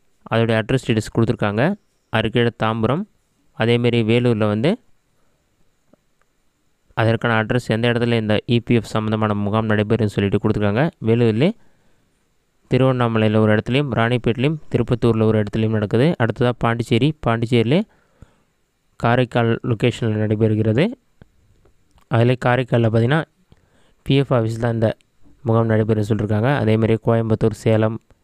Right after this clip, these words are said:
தமிழ்நாட்டுல இருக்க எல்லா டிஸ்ட்ரிக்ட் நேமும் இருக்கும். நீங்க வந்து பாட்டம்ல ஸ்க்ரோல் பண்ணீங்கன்னா, அந்த டிஸ்ட்ரிக்ட்ல எந்த இடத்துல இந்த முகாம் நடைபெறும் சொல்லி கொடுத்துருப்பாங்க. திருச்சி, விழுப்புரம், அந்த திருச்சியிலே கடலூர், அந்த மாதிரி கேட்டகரியில் வந்துரும்.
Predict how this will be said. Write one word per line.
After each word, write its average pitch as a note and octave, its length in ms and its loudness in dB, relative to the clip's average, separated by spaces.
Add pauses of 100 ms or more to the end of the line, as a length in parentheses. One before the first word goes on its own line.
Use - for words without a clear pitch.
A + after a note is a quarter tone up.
(1000)
தமிழ்நாட்டுல B2 460 0
இருக்க A2+ 220 0
எல்லா A2 160 2
டிஸ்ட்ரிக்ட் A#2 440 -2
நேமும் A2 280 -2
இருக்கும். G#2 260 0
நீங்க B2+ 160 0
வந்து B2+ 160 0
பாட்டம்ல A#2 360 0
ஸ்க்ரோல் A2+ 300 0
பண்ணீங்கன்னா, A#2 320 0 (260)
அந்த A2 260 -4
டிஸ்ட்ரிக்ட்ல B2+ 540 0
எந்த A#2 180 -2
இடத்துல B2 280 0
இந்த A2+ 140 0
முகாம் A2 300 -2
நடைபெறும் G#2+ 380 0
சொல்லி G#2 160 -2
கொடுத்துருப்பாங்க. G#2+ 520 -2 (180)
திருச்சி, A2+ 400 0
விழுப்புரம், A#2 480 0 (1080)
அந்த A2 200 2
திருச்சியிலே B2 440 0
கடலூர், A#2 420 2
அந்த A2+ 200 -2
மாதிரி A#2 220 0 (960)
கேட்டகரியில் A2 460 2
வந்துரும். A2+ 300 0